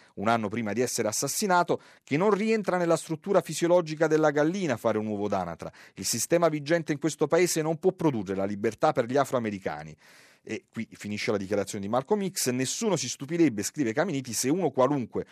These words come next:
dei manifestanti di Ferguson ripetesse oggi tali e quali le parole di Malcolm X di cinquanta anni fa". Ma naturalmente, diciamo, questa vicenda degli Stati Uniti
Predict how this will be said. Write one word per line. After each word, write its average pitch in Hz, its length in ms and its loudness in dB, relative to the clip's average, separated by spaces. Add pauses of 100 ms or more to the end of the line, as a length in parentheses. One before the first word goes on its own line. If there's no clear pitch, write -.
(200)
dei 113 180 0
manifestanti 135 580 0
di 190 80 -8
Ferguson 101 440 -6
ripetesse 131 520 -2
oggi 107 240 -2
tali 143 200 2
e 180 80 -2
quali 95 200 -2
le 117 100 -2
parole 117 240 2
di 107 60 -6
Malcolm 127 440 -4
X - 220 -10 (400)
di 151 120 -4
cinquanta 147 540 0
anni 123 240 -2
fa". 98 300 0 (480)
Ma 180 280 4 (140)
naturalmente, 190 960 4
diciamo, 117 360 -2
questa 156 480 4
vicenda 131 500 2
degli 107 180 -4
Stati 110 340 0
Uniti 123 460 -4